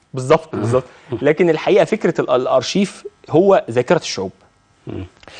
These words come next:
Speaker 1: وبالتالي فأنا لما بنرجع الأرشيف فنلاقي مثلًا جورنال أخبار كان في الكواليس بتاعته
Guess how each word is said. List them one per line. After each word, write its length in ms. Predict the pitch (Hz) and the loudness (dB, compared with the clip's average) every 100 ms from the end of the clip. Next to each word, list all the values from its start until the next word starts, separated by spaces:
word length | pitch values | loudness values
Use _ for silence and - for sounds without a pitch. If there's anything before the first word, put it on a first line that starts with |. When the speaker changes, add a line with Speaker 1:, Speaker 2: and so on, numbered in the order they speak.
| - - | -20 -2
Speaker 1:
وبالتالي 500 | 127 135 - 226 240 | 0 0 6 4 6
فأنا 200 | - 220 | 0 2
لما 240 | 214 175 | 2 2
بنرجع 380 | 143 143 220 220 | 0 2 2 4
الأرشيف 300 | 156 147 262 | 2 0 -2
فنلاقي 260 | - 156 220 | -2 0 0
مثلًا 220 | - 175 | 0 0
جورنال 200 | 156 196 | 2 0
أخبار 340 | - 135 113 - _ _ - - - _ | 0 2 0 0 _ _ -20 -20 -20 _
كان 160 | 202 302 | 2 2
في 120 | 202 | 2
الكواليس 420 | 175 160 170 277 | 2 4 4 2
بتاعته 440 | - 220 247 - | -2 -2 -2 -4